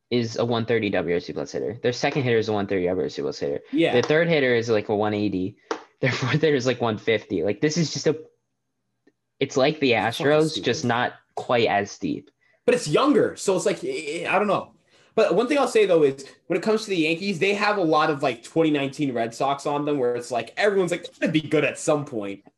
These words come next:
Speaker 2: And
Speaker 1: By
Speaker 2: they
Speaker 1: the
Speaker 2: may never
Speaker 1: way,
Speaker 2: actually be good at some point. What happened?
Speaker 1: the Astros are doing this without their best player.
Speaker 2: Bregman?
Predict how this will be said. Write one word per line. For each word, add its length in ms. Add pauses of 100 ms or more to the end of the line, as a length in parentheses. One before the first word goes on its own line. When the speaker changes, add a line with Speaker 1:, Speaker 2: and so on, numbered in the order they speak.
(180)
Speaker 2:
And 120
Speaker 1:
By 100
Speaker 2:
they 80
Speaker 1:
the 60
Speaker 2:
may 160
never 140
Speaker 1:
way, 40
Speaker 2:
actually 340
be 120
good 180
at 100
some 180
point. 240 (140)
What 180
happened? 240 (600)
Speaker 1:
the 220
Astros 520
are 60
doing 400
this 440
without 400
their 100
best 280
player. 380 (680)
Speaker 2:
Bregman? 360